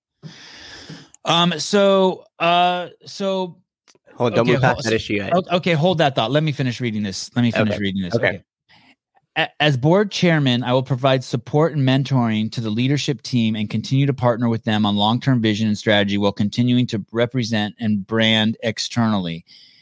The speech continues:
Speaker 1: And we have begun to search, we have begun the search process for a new C E O."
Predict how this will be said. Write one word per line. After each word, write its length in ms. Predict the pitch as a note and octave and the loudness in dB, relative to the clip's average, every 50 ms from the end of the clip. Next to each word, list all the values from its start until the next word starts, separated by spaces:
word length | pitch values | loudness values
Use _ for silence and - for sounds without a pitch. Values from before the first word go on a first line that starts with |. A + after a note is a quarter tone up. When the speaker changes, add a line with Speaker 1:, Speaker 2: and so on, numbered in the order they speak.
| _ _ _ _ _ _ | _ _ _ _ _ _
Speaker 1:
And 140 | - A2 A2 | -2 0 0
we 100 | A2+ A#2 | 2 2
have 120 | A2+ G#2+ G#2+ | 2 2 0
begun 340 | A#2 A2 A2 C3 C3 C#3 | 0 0 2 2 2 2
to 80 | C3+ C3 | 2 0
search, 360 | - - C3+ C3 B2 - - - _ _ _ _ _ _ | 0 0 -2 -2 -2 -4 -8 -12 _ _ _ _ _ _
we 140 | A#2+ A#2+ B2 | -4 -2 -2
have 120 | A#2+ A2 | 0 0
begun 300 | A2+ A2+ G#2 B2+ C3 C#3+ | 0 0 2 2 2 2
the 80 | C#3+ B2+ | 0 -2
search 280 | - - B2+ A#2 - | -2 -2 -4 -4 -4
process 480 | - - A2+ A2 A2 - - A2 G#2 - | -2 0 0 0 0 -2 -2 -4 -4 -2
for 140 | - A#2 A2 | -2 -2 0
a 40 | G#2+ | 2
new 160 | G#2+ A2 G#2 | 2 0 0
C 300 | - - A2 G2+ G2+ G2+ | -2 -4 -4 -4 -2 -2
E 60 | F#2+ | -2
O." 120 | F2 E2+ | -4 -6